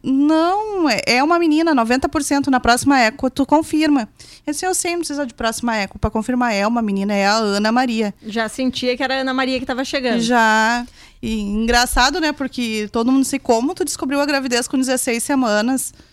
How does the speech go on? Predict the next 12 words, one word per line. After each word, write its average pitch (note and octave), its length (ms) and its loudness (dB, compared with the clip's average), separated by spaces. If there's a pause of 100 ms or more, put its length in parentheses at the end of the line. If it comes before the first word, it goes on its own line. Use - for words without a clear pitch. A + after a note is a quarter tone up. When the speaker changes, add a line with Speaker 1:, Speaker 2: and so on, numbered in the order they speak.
(720)
Speaker 1:
Eu C4 80 -2
não C#4 120 2
tinha C4+ 200 -2
barriga. B3+ 520 0
Foi A#3 180 0
uma A#3+ 160 4
fase C4 260 2
que D4 60 -2
eu C4 60 0
tava B3+ 200 0 (400)
extremamente C4 840 0
magra. G3+ 640 0